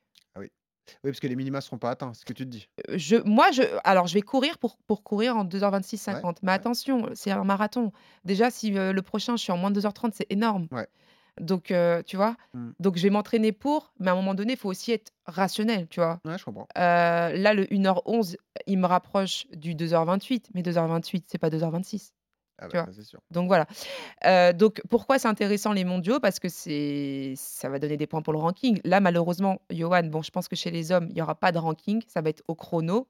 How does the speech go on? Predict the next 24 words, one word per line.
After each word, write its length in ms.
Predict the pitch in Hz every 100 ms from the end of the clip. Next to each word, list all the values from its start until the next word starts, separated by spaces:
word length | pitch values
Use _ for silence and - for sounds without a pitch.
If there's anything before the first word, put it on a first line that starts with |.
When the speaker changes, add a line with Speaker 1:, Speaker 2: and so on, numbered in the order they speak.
| _
Speaker 1:
Ouais. 60 | - _ _ _ _ -
Speaker 2:
Et 100 | 165
nous, 180 | 190 240
chez 160 | 214
les 120 | 165
femmes, 400 | 165 208 226 233
euh, 200 | 180 165
à 60 | 165
mon 200 | 165 180
avis, 220 | 175 196
les 120 | 202
deux, 180 | 156 175 170 -
les 100 | 170
deux 140 | 160 175
places, 220 | 202 214
ça 100 | 180
va 60 | 165
être 100 | 185
au 60 |
ranking, 340 | 180 190 226 208
mais 380 | 196 220 247 - _ _ -
Valence, 720 | 151 202 202 202 - - - _ _ _
en 140 | - 185
soi 340 | - 170 208